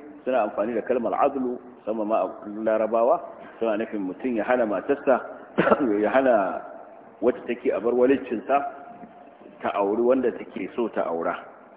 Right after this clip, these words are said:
A shari'a kuma idan aka ce al'azlu, ana nufin wato <coughs> wani ya hana wani ba tare da,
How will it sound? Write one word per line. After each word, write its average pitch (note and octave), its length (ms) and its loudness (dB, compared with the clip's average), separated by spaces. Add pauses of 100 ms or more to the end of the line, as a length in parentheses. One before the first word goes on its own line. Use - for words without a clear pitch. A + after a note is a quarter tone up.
(320)
A G2+ 100 -2
shari'a B2 540 2
kuma C3+ 200 -2
idan A2+ 260 -6
aka - 140 -14
ce C#3 80 -6
al'azlu, D3+ 640 0 (440)
ana C3 160 0
nufin A#2+ 380 -8 (960)
wato F#2+ 460 -6 (400)
<coughs> - 400 -20
wani D3 360 2
ya C#3 100 6
hana D#3+ 340 2
wani C#3+ 300 4
ba B2 160 4
tare A2 260 -2
da, A2 100 -2